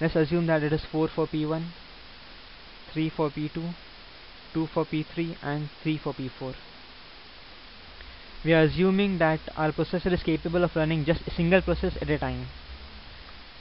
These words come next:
So only one process will be allocated the C P U's time at, uh, at any instant. So if we look at our, uh, scheduling diagram, process P one arrived at time zero, process P two arrived at time one,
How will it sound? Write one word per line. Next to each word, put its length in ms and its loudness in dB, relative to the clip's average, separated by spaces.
So 320 6
only 220 4
one 180 4
process 340 0
will 120 0
be 80 4
allocated 480 2
the 80 2
C 180 2
P 100 -2
U's 140 0
time 320 -2
at, 320 0
uh, 220 2
at 120 -2
any 200 4
instant. 380 -4
So 80 -2
if 80 -6
we 80 6
look 180 4
at 200 4
our, 180 8
uh, 160 8
scheduling 480 4
diagram, 460 4
process 400 6
P 140 2
one 160 4
arrived 340 6
at 120 2
time 280 2
zero, 320 0
process 360 4
P 160 2
two 160 2
arrived 320 6
at 120 2
time 280 0
one, 240 -4